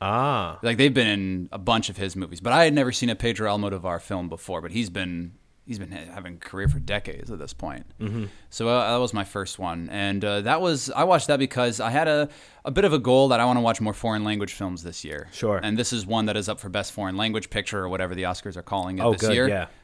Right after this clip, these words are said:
Speaker 2: I think it's gonna go to Parasite, so it probably won't win, but in some ways, I may have thought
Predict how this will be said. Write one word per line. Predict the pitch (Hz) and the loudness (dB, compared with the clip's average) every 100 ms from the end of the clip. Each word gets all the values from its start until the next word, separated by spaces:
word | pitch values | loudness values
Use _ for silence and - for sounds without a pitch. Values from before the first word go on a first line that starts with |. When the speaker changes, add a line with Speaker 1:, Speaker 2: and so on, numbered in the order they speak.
| - _ | -20 _
Speaker 2:
I | 120 | 2
think | 131 131 117 | 4 4 0
it's | - - - - | -4 -10 -12 -4
gonna | 139 127 | 2 4
go | 131 | 4
to | 123 | 4
Parasite, | - 139 139 139 147 143 | 4 4 4 4 2 2
so | - 110 | 0 -2
it | 95 - | -2 0
probably | 117 110 113 | 2 4 2
won't | 110 113 | 2 2
win, | 120 131 143 - - | 4 4 2 -6 -4
but | 104 110 110 - - - - | 2 4 4 0 -10 -14 -2
in | 120 | 0
some | - - 185 | 2 4 4
ways, | 190 226 262 240 - - _ - | 4 4 2 0 -10 -16 _ -6
I | 123 123 | 0 4
may | 135 160 | 4 4
have | 139 | 2
thought | - 131 139 | 2 4 4